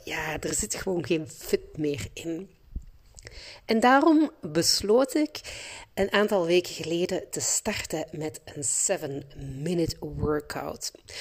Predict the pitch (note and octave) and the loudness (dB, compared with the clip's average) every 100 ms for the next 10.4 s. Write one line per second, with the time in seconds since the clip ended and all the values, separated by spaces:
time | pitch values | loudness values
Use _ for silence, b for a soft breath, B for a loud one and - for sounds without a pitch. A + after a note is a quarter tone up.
0 | B B B _ B3 C#4+ C#4+ - - _ | B B B _ 8 10 8 4 -10 _
1 | - - - - - - E3 A#3 - - | -8 -8 -8 -12 -12 -6 2 2 2 -2
2 | E3 D#3+ D#3 D3+ - - - - - - | -2 -2 -4 -4 -4 -6 -6 -4 -2 -2
3 | C4 - E3 D#3 D#3 - E3+ F#3 G3 G#3+ | -4 -2 -2 -2 -6 -4 0 4 4 2
4 | - - E3+ C#3 - B2+ C3+ D#3 F3 - | -2 -2 -4 -4 -6 -4 -4 -4 -4 -4
5 | - C#3+ C#3+ D#3 A3+ A3 - - C#3+ F#3+ | -2 -4 -4 4 4 4 -2 -8 0 2
6 | G3+ D#3 C#3+ D#3 D3+ E2+ - - D3+ - | 2 0 -2 0 -2 -2 -4 -6 -4 -4
7 | D3 D#3+ F#3 F3 D3+ D3 C3+ C3 C#3 - | 0 4 6 4 0 -4 -8 -8 -8 -4
8 | - - - D3+ - - - - - - | -4 -6 -10 0 2 2 -2 -2 -2 -2
9 | C#3 - C#3+ C3 - - - - - - | -8 -8 -8 -8 -10 -16 -18 -10 -4 -4
10 | - D#3+ C#3+ D3 | -4 -4 -4 -6